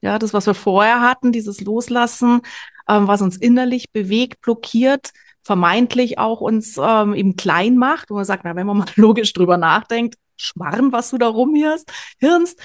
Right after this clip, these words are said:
Und das wäre jetzt quasi auch dieses Loslassen im Außen, Menschen, die uns nicht gut tun, ähm, Aufgaben, Situationen, also gerade auch für Menschen, die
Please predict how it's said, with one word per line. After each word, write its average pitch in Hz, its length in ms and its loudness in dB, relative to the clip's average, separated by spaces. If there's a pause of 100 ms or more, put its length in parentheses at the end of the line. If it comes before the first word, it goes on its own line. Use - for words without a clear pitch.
(260)
Und 220 160 -2
das 240 120 4
wäre 302 100 2
jetzt 285 160 -2
quasi 240 260 2
auch 240 80 -2
dieses 220 300 -4
Loslassen 226 560 -2
im 175 180 -2
Außen, 285 960 0
Menschen, 269 400 -2
die 262 80 -4
uns 254 220 -4
nicht 240 220 -6
gut 240 260 -6
tun, 226 600 2
ähm, 226 380 -2
Aufgaben, 226 1000 0
Situationen, 226 1120 -2
also 208 200 -4
gerade 208 300 -2
auch 247 80 -6
für 226 140 -4
Menschen, 226 420 -2
die 226 300 -6